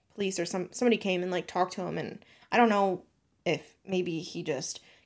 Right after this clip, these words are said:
got into an argument with his mom and decided to run away, or if she kicked him out of the house.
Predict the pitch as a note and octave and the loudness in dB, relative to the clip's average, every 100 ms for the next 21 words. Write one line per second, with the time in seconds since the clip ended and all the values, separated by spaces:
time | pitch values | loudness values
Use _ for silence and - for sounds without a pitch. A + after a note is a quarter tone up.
0 | - D3 D3 G3 E3+ F3 G3+ G#3+ G#3+ G#3 | 0 2 2 0 -2 0 0 0 0 0
1 | G#3 G3+ F#3+ F3 F#3+ F#3+ F3+ F3+ F3 F3 | 2 2 2 0 0 2 2 2 2 2
2 | E3+ F3 F#3 G3 - D#3+ D#3+ F3 - D#3+ | 4 4 4 2 0 0 0 -2 -4 -4
3 | - - B3 B3 A#3+ B3+ B3+ B3 B3+ | -4 0 2 4 6 6 4 2 0